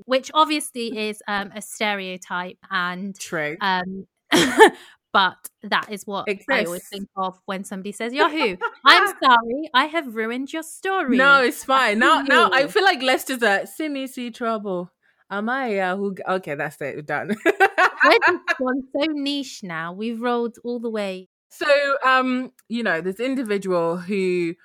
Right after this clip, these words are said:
Speaker 2: was experiencing, like, pain after sex, just, you know, the, the way that she describes it, it was, for me, it was like, wow, like, this is,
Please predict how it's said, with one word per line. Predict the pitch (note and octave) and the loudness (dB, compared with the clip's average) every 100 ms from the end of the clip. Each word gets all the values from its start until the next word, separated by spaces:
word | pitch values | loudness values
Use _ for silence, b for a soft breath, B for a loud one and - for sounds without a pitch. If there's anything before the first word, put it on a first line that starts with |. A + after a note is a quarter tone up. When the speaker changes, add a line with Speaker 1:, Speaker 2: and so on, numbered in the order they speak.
| B B2+ | B -6
Speaker 2:
was | F#3 F#3+ F#3 | -2 -2 -2
experiencing, | F#3+ - A#3+ B3+ B3 A3 G#3 G3 F3+ F3+ F3 B2+ | -10 -10 -6 -2 -2 -2 0 2 4 2 -2 -4
like, | D#3+ D3+ - _ | -2 -4 -8 _
pain | - F#3 F3 E3 D#3 | -10 -4 -2 -2 -4
after | E3 C#3+ - | -6 -8 -12
sex, | D3+ C#3+ C#3 A2 - - - F#3+ | -12 -6 -4 -6 -10 -20 -20 -8
just, | C#4 C#4+ - - | -6 -6 -8 -16
you | B3+ C#4 | -8 -2
know, | G#3 E3 F3+ | 0 0 -2
the, | F3 G3 F#3+ F#3 B B B - | 0 4 4 4 B B B -4
the | |
way | G#3+ A3+ B3 | 0 2 2
that | B3+ | -2
she | A#3+ A3+ | -4 -6
describes | A3 - - A#3 G#3+ G#3 G#3 F3+ | -6 -6 -6 -2 2 2 0 -2
it, | D3 | -6
it | E3 | -4
was, | E3+ | -8
for | - G3 | -8 -4
me, | G3 A3 G#3 D#3+ | -2 0 -2 -2
it | E3+ | -4
was | E3 E3 F3 | -4 -4 -2
like, | D#3+ D#3 D3 - D#3+ | -2 -2 -6 -12 _
wow, | D3+ F3 E3+ B2+ F#2+ B2 | -2 2 4 2 -2 -6
like, | D#3+ D#3 | -8 -6
this | - G3 - | -4 -4 0
is, | G#3 G3 | 0 0